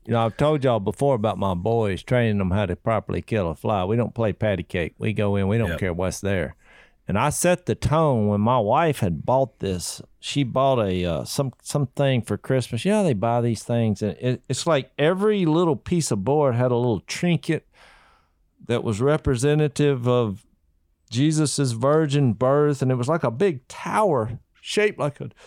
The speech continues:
Speaker 1: a tree with all these ornaments all over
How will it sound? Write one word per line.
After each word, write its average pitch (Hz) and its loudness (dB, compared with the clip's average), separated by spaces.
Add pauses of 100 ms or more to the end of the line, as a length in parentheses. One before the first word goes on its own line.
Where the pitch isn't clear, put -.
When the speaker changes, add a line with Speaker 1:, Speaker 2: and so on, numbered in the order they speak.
(220)
Speaker 1:
a - -8
tree 214 2
with 131 2
all 180 4
these 156 2
ornaments 180 0 (240)
all 190 2
over 165 2